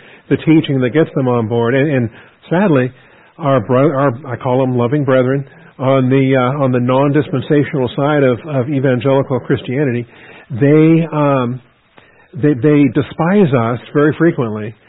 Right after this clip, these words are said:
uh, much more so than we even know about them, to be fair. Uh, I think, uh, we, we do have right criticism against lordship salvation. We have right criticism against, uh, the, the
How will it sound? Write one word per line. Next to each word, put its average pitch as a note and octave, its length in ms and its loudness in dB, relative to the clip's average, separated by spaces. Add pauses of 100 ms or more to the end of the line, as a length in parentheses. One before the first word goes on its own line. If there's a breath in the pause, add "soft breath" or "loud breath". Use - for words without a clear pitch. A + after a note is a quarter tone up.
(420 soft breath)
uh, B2+ 360 0
much C3+ 300 0
more D#3 260 2
so C#3+ 240 2
than C3 200 0
we C#3 500 -2
even B2+ 460 -2 (340)
know C3 300 0
about A#2 260 -4
them, A2+ 340 -4 (140)
to A2 80 -8
be A#2 140 -6
fair. A#2 340 -2 (420 loud breath)
Uh, C#3+ 60 -6
I B2+ 340 -2
think, C3+ 240 0
uh, C3+ 520 -4 (420)
we, C3+ 260 2
we B2 140 0
do C#3+ 240 4
have C3+ 320 0 (580)
right C#3 340 -2
criticism D3 600 2
against B2+ 280 -2
lordship B2+ 480 0
salvation. C3+ 600 -2
We B2 120 -2
have A#2 140 -4
right B2 240 -2
criticism B2 540 -4
against, A#2 340 -6 (460 loud breath)
uh, A#2 400 0
the, A2+ 160 0
the A2+ 160 -2